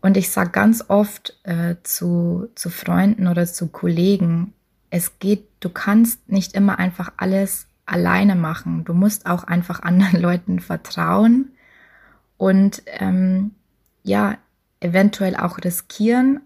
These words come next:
dass vielleicht, wenn du's gemacht hättest, wär's schneller gewesen, wär's besser gewesen, in deinen Augen,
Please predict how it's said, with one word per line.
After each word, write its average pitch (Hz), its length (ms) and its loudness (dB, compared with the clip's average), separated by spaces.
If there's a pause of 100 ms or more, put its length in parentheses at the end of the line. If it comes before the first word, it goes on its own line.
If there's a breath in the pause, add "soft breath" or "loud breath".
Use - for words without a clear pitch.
(680)
dass 185 260 -4
vielleicht, 220 480 0
wenn 214 100 6
du's 214 180 0
gemacht 190 360 -2
hättest, 180 340 -8
wär's 175 220 -10
schneller 214 260 0
gewesen, 208 480 0
wär's 170 200 -6
besser 208 260 -6
gewesen, 196 720 -2
in 175 160 0
deinen 180 320 4
Augen, 165 480 0